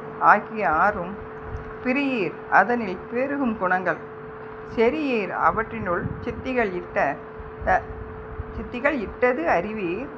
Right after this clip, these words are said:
இஃதைந்தினும் உள்ளானது பிண்டமே." முன்வினைக்கு ஏற்ப இந்த கருவுல அமைக்கப்பட்ட அந்த உயிருக்கு,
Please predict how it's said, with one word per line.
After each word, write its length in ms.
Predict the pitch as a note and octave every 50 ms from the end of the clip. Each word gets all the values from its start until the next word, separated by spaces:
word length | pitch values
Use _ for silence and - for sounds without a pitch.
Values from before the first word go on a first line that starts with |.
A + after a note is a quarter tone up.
| - -
இஃதைந்தினும் 840 | F3+ G3 A3 A#3+ A#3 A#3+ A#3+ A#3+ A#3 A3+ B3 B3 C4+ D4 C#4+ B3+ - - - - - - - - - - - - - -
உள்ளானது 560 | G#3 A3 B3+ C#4 C#4 A#3+ G#3 G3+ A3+ A#3+ D#4+ - -
பிண்டமே." 680 | G3+ F#3+ G3 G3 F#3+ F3+ E3 E3 F3+ F#3+ F3 D3 B2+ A#2+ A2+ - - - - - - - - - - - - - - - - - - - - - - - - - - - - - - - - - - A#3 - C4 C#4 C4 A#3+ - - - - - - - - - - - - - - - - - - - - - - - - - - - - - - - - A#3+
முன்வினைக்கு 680 | B3+ D4 - - - F#4+ F#4 D#4+ A#3+ B3+ B3 A#3+ - - -
ஏற்ப 680 | - A3+ A3+ B3 C4 B3+ - - B3+ B3 G#3+ F3 G3 C4 C#4+ - - - -
இந்த 180 | - G#3+ A3+ G#3+ -
கருவுல 600 | - A#3+ C4 C4 C4 C4 A#3+ A3+ G#3 G3 G3 G3+ G3+ - - - - -
அமைக்கப்பட்ட 840 | - G3+ A3+ A#3 A#3 A3 - - G#3 F#3 - - A3+ G3 E3+ E3 E3+ - - - - - - -
அந்த 240 | - A3 A3 A3+ G3
உயிருக்கு, 720 | G3+ A#3+ A#3+ D4 D#4 C#4+ A#3+ C4+ - A#3+ F#3+ F3 G#3+